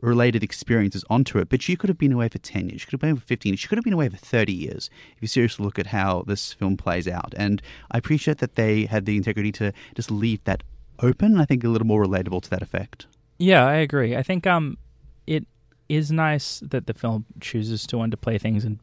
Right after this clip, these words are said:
Speaker 2: basically carries it off. But, you know, I actually could have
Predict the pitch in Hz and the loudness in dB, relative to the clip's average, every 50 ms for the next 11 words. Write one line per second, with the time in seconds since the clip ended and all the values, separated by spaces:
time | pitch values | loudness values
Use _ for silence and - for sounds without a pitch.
0 | _ _ 117 113 104 123 120 - 120 117 - - 113 113 110 120 107 107 117 123 | _ _ -2 -2 0 -2 -2 -2 -2 -2 -2 -2 -2 -2 -2 -2 -2 -2 -2 -4
1 | - - 139 - - 143 143 147 143 139 139 - - - - - - - - - | -4 -6 -6 -4 -2 0 4 6 6 6 4 2 -2 -12 -20 -20 -20 -20 -20 -20
2 | - - - - - - _ - - - _ - _ _ _ _ _ _ _ _ | -20 -20 -20 -20 -20 -20 _ -20 -20 -20 _ -20 _ _ _ _ _ _ _ _
3 | _ _ - 156 170 202 269 - - - - 349 311 - - 127 - 214 196 185 | _ _ 0 2 2 2 2 -2 -6 -6 -4 -2 -2 -2 -4 0 2 2 4 4
4 | 170 156 139 - - | 2 2 0 -4 -8